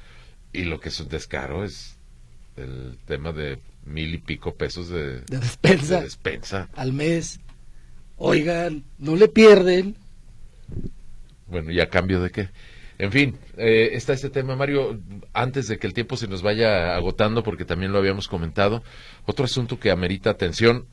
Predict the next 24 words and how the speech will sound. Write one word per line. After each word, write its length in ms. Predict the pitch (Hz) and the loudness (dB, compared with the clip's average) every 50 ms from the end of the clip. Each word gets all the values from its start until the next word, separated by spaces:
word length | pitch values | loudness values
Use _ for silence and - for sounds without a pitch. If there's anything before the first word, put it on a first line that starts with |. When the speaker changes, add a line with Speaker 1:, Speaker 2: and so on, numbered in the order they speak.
| - - | -18 -8
Speaker 1:
no 240 | - 90 98 117 135 | -6 0 2 4 4
es 140 | 139 - - | 4 2 2
que 160 | 120 107 92 | 0 2 4
ya 180 | 95 98 95 | 6 6 6
hayamos 420 | 95 98 87 80 73 76 80 80 - | 4 2 0 -4 -4 -6 -10 -6 -2
terminado 560 | - 90 85 90 92 90 90 87 85 82 82 | 0 0 0 0 -2 0 0 0 -2 -2 -2
con 180 | - 85 78 76 | -4 -4 -4 -4
el 80 | 67 | -6
tema 200 | - 80 78 85 | -6 -4 -2 -2
del 140 | 87 90 87 | -2 -2 0
Poder 240 | - 104 104 104 104 | 0 0 0 0 0
Judicial. 460 | 123 135 135 127 - 175 175 151 - - - - - - - - - - - - - | -2 -4 -4 -2 0 -2 -2 -2 -4 -12 -20 -20 -20 -20 -20 -20 -20 -20 -20 -14 -8
Mañana 560 | 120 113 117 120 107 110 113 113 110 113 117 | -4 0 2 4 4 4 6 4 6 6 6
le 80 | 123 127 | 4 6
vamos 300 | 107 104 101 104 101 117 | 4 2 0 0 -2 0
a 60 | 110 | 0
decir 500 | 113 113 110 - 123 110 104 113 131 - - - | 0 0 -2 -4 -4 -4 -4 -6 -12 -16 -16 -4
quiénes 320 | - 87 80 80 85 82 | -2 -2 -2 -2 -4 -2
son 340 | - 90 85 82 87 90 - - | -2 -2 -2 -2 -4 -6 -10 -8
los 260 | - 80 78 76 - | -4 -2 -2 -2 -4
que 140 | - - 76 | -6 -6 -4
ya 160 | 69 69 69 | -4 -4 -6
fueron 340 | 67 - 87 82 82 87 87 | -2 -2 0 0 0 0 0
electos 560 | 87 95 98 95 90 - - 98 - - - | 0 2 2 0 -2 -2 -8 -8 -8 -8 -14